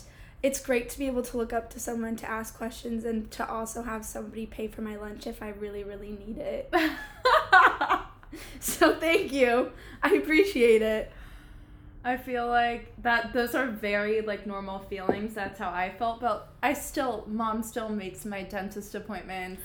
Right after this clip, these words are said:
Speaker 2: and
Speaker 1: Okay, well, that,
Speaker 2: our
Speaker 1: that I'll
Speaker 2: doctor's
Speaker 1: never give up.
Speaker 2: appointments, yeah.
Speaker 1: That I'll never give up. I need to make a doctor's appointment, and Mom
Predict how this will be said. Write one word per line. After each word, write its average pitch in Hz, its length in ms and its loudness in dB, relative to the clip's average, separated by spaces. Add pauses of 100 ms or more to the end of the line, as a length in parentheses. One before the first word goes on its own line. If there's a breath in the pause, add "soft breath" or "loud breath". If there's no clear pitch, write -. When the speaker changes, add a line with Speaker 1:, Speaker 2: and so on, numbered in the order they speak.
(100)
Speaker 2:
and 202 260 0
Speaker 1:
Okay, 392 160 4
well, 320 180 4
that, 320 260 10
Speaker 2:
our 262 60 6
Speaker 1:
that 453 220 12
I'll 359 200 12
Speaker 2:
doctor's - 20 6
Speaker 1:
never 277 320 10
give 254 140 8
up. 226 60 4
Speaker 2:
appointments, 220 320 4
yeah. 190 240 4
Speaker 1:
That 311 160 8
I'll 330 140 8
never 269 380 6
give 254 180 2
up. - 340 2
I 285 280 6
need 277 280 2
to 320 80 -2
make 285 160 2
a 277 60 4
doctor's 247 320 2
appointment, 247 400 -2
and 233 180 0
Mom 226 300 0